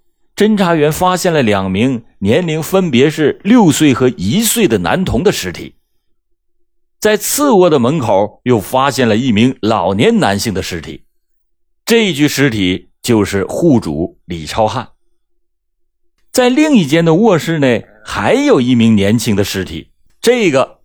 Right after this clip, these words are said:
就是户主的女儿，当时年龄只有二十二岁。经过法医的检验鉴定，六名死者都是被锐器捅刺颈部以及腹部，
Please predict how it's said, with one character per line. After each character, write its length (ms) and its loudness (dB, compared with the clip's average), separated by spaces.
就 160 -6
是 100 -10
户 360 -4
主 160 -10
的 100 -2
女 220 -6
儿， 280 -10
当 260 -2
时 400 -12
年 300 -2
龄 180 -2
只 160 -8
有 200 -8
二 180 -2
十 100 -14
二 160 -8
岁。 160 -18
经 240 2
过 140 2
法 320 0
医 160 -6
的 100 0
检 300 -4
验 160 -4
鉴 220 -4
定， 220 -4
六 340 4
名 220 2
死 300 2
者 420 0
都 260 0
是 180 0
被 180 2
锐 400 4
器 380 -4
捅 340 0
刺 160 -8
颈 320 0
部 180 0
以 160 -2
及 140 -6
腹 340 -2
部， 320 -4